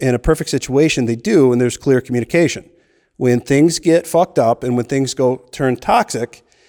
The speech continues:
you have, uh, meetings periodically, and then you kinda, like, touch base. You might be able to do things together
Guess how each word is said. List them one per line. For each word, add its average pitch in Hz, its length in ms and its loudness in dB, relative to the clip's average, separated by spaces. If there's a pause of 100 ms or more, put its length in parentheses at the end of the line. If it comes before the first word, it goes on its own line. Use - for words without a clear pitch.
(160)
you 147 140 -4
have, 135 500 2 (540)
uh, 120 180 2
meetings 156 680 0 (440)
periodically, 143 720 2
and 131 80 0
then 127 100 -2
you 139 160 0
kinda, 139 240 0
like, 135 140 0
touch - 220 -2
base. 123 300 0
You 135 60 -4
might 131 140 0
be 139 60 0
able 131 120 0
to 127 60 -4
do 135 100 0
things 131 220 -2
together 123 500 2